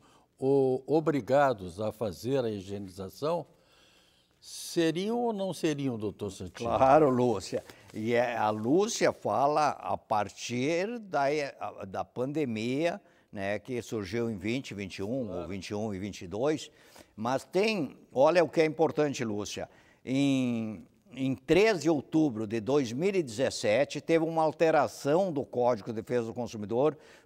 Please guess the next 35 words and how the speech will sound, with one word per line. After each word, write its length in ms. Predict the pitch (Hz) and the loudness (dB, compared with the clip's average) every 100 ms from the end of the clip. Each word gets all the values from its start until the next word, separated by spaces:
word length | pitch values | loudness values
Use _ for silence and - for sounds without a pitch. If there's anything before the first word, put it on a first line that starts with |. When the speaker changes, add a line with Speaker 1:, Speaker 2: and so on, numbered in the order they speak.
| - | -6
Speaker 2:
para 100 | 143 | -2
uma 240 | 151 139 | 2 2
Lei 380 | 123 127 170 170 | 4 4 4 2
treze 560 | - 151 180 160 139 | 2 4 4 4 2
mil 260 | 127 147 180 | 2 4 2
quatrocentos 500 | 185 160 - 156 139 | 4 0 2 0 2
e 40 | 139 | -2
oitenta 380 | 120 135 127 | 0 -2 0
e 60 | 120 | -2
seis 580 | - 139 151 175 - - _ _ _ _ | -2 0 2 2 -4 -14 _ _ _ _
de 440 | 104 110 165 196 - - | -6 0 2 2 -2 -8
dois 240 | 117 160 | 0 0
mil 160 | 151 175 | 0 -2
e 80 | 170 | -4
dezessete, 640 | 135 165 143 143 120 - | -2 -2 0 0 0 -2
que 160 | - 175 | -2 2
altera 840 | 170 170 - 170 196 220 175 107 85 _ _ | 2 2 -2 0 4 4 2 0 -4 _ _
o 200 | - 151 | -8 0
artigo 500 | 170 143 - 196 180 | 0 0 -6 -6 -2
oito 420 | 170 202 226 220 170 | 0 2 0 -2 -4
do 140 | 143 | -4
Código 420 | - 143 135 127 | 0 2 0 -2
do, 260 | 127 143 127 | -6 -4 -6
do 400 | 107 117 110 107 | -6 -8 -8 -10
Consumidor, 800 | - 131 120 147 127 135 175 202 - _ _ - | -10 -8 -8 -8 -6 0 0 0 -6 _ _ -10
do 140 | 123 | -6
C 200 | - 139 | -2 -2
D 160 | 127 123 | -2 -4
C, 360 | - 185 220 - | -2 0 -2 -4
artigo 360 | 117 - 135 135 | -6 -4 -6 -2
oito 300 | 143 151 147 | 0 -2 -2
do 140 | 117 127 | -8 -8
C 180 | 147 | -6
D 140 | 147 151 | -6 -6
C, 300 | - 185 | -4 -4